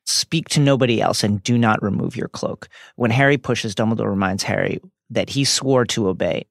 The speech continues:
and that promise hasn't expired just because they're no longer in the cave,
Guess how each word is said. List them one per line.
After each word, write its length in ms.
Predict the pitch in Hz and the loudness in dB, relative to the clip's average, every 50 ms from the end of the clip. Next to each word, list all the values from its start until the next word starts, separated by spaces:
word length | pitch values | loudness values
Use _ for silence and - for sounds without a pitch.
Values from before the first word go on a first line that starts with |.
| _ - | _ -4
and 180 | - 113 113 120 | 0 2 4 4
that 220 | 127 135 - - | 4 2 2 0
promise 320 | - 151 127 117 120 113 | 0 2 2 2 0 0
hasn't 340 | - - 123 123 113 117 110 | 0 2 2 2 2 2 -2
expired 640 | 90 - - - - 143 120 117 110 101 101 101 - | -2 -2 -4 -2 2 2 4 4 4 2 0 -2 -2
just 220 | - 113 - - | -4 -2 -2 -2
because 260 | - 107 - 113 95 - | -4 -6 -6 -6 -6 -4
they're 140 | 104 92 | -4 -4
no 160 | 90 92 87 80 | -4 -4 -4 -4
longer 320 | 82 82 85 82 82 82 | -4 -6 -6 -6 -6 -6
in 100 | 82 78 | -6 -6
the 80 | 76 - | -8 -10
cave, 460 | - - - - - - - - | -14 -14 -14 -14 -16 -18 -20 -20